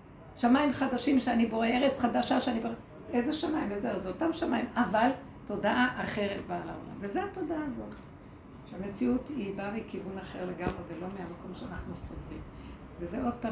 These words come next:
לזהות את זה ולזהות. אה, אני ראיתי, אין, אין כאן מנוס. רק להיות איתך בכל נשימה, לא לתת לעץ הדת של רשות הרבים מקום, רק לרדת מתחת לרדאר וממך אליי. אני רגע יוצאת לעולם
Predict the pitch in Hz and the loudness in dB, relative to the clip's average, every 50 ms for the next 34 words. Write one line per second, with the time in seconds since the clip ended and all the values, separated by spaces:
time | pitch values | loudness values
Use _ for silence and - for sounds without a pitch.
0 | 202 185 170 - 175 170 175 - - - - 185 170 165 160 160 160 - 190 175 | -2 -2 -4 -2 -2 -4 -4 -4 -6 -6 -6 -6 -8 -8 -8 -8 -8 -8 -10 -10
1 | - - - - - - - - - - - 233 196 190 190 - 202 196 196 196 | -10 -10 -12 -14 -14 -14 -14 -16 -14 -12 -8 -6 -4 -4 -2 -4 -4 -4 -6 -6
2 | 214 214 214 214 208 214 214 233 214 220 - 214 214 214 208 - - 190 185 180 | -6 -6 -6 -4 -4 -4 -2 -2 -2 -2 -4 -4 -6 -6 -8 -6 -6 -4 -4 -4
3 | 175 165 165 160 151 - - - - - - 196 226 254 - - - - 233 190 | -4 -4 -6 -8 -10 -12 -12 -14 -14 -8 -4 -2 0 0 -2 -4 -8 -6 -6 -4
4 | 185 185 190 - - - 175 - - - 247 262 277 240 - 180 - - 214 190 | -4 -4 -4 -6 -8 -10 -10 -10 -8 -4 -4 -4 -4 -4 -6 -8 -10 -8 -6 -6
5 | 185 180 - - 175 185 202 202 190 196 214 220 233 226 - 208 202 - - 180 | -6 -6 -6 -6 -6 -4 -4 -2 -2 -2 -2 -4 -4 -4 -6 -6 -6 -4 -4 -2
6 | 185 180 - - 190 - - 180 175 175 - - - - - - - - 190 170 | -2 -2 -4 -6 -8 -8 -6 -6 -8 -8 -10 -12 -16 -16 -16 -12 -10 -8 -6 -6
7 | 175 170 - - - - - 160 160 165 - 175 165 165 - - - - 247 247 | -6 -6 -6 -6 -6 -6 -6 -6 -6 -4 -4 -4 -4 -4 -6 -6 -4 -2 0 0
8 | 262 - - - - - - 214 214 214 214 185 185 202 185 196 190 - - 175 | -2 -2 -6 -12 -12 -8 -6 -6 -4 -4 -4 -4 -4 -4 -4 -6 -6 -8 -10 -8
9 | - - 190 - - 185 - - - 175 175 170 233 240 254 - - 208 190 170 | -6 -6 -6 -6 -6 -8 -8 -8 -8 -8 -4 0 0 0 0 0 -4 -6 -6 -6
10 | 170 180 - - 208 214 254 - - - 175 165 - - - - - - - - | -6 -6 -6 -4 -4 -4 -4 -6 -6 -6 -6 -6 -6 -6 -8 -12 -14 -16 -18 -18
11 | - - - - - - 311 - - 254 254 269 247 277 294 254 262 247 - - | -18 -18 -18 -18 -10 -8 -4 2 6 8 8 8 8 8 8 8 6 6 4 4
12 | - 240 - - 220 202 202 233 254 | 0 0 2 0 0 2 4 4 4